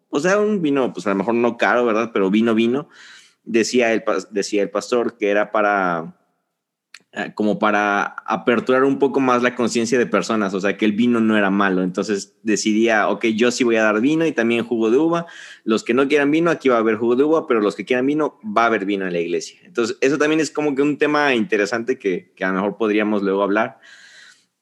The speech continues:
Y este, y haz de cuenta que lo repartían, cada, cada persona lo tomaba de, de cestos, el pan y demás, pero lo que más me gustaba es que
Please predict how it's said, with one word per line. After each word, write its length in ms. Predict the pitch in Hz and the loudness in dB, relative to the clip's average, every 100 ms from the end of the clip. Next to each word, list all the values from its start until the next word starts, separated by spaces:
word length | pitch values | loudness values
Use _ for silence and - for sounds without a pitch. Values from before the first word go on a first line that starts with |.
| - | -2
Y 220 | 110 101 | 2 2
este, 960 | 95 90 - 95 95 95 92 92 - - | 2 -2 -6 -4 -2 0 0 -2 -6 0
y 80 | 147 | 2
haz 100 | 151 | 2
de 80 | 170 | 0
cuenta 240 | 170 180 | 0 -2
que 300 | 180 151 120 | 0 0 0
lo 260 | 127 120 120 | 0 2 2
repartían, 920 | 117 117 117 147 175 180 180 180 - | 2 0 0 0 0 0 0 -4 -4
cada, 480 | - 120 120 107 92 | -2 2 2 0 0
cada 260 | 117 113 113 | 0 0 0
persona 540 | 101 113 110 107 98 | -2 0 0 2 2
lo 140 | 98 | 0
tomaba 420 | 92 104 107 113 101 | 0 0 2 2 2
de, 180 | 90 87 | 0 0
de 140 | 92 | -2
cestos, 600 | - 139 143 143 131 123 | 0 0 0 0 -2 0
el 100 | 98 | -2
pan 240 | 123 123 | 0 0
y 80 | 120 | 2
demás, 460 | 104 107 117 - - | 0 0 -2 -4 -4
pero 200 | 131 120 | 0 2
lo 320 | 113 117 113 | 2 2 2
que 80 | 110 | 0
más 200 | 113 131 | 0 0
me 100 | 160 | 0
gustaba 360 | 160 139 135 127 | -2 0 0 0
es 80 | 127 | -2
que 380 | - 104 - | -2 -2 -4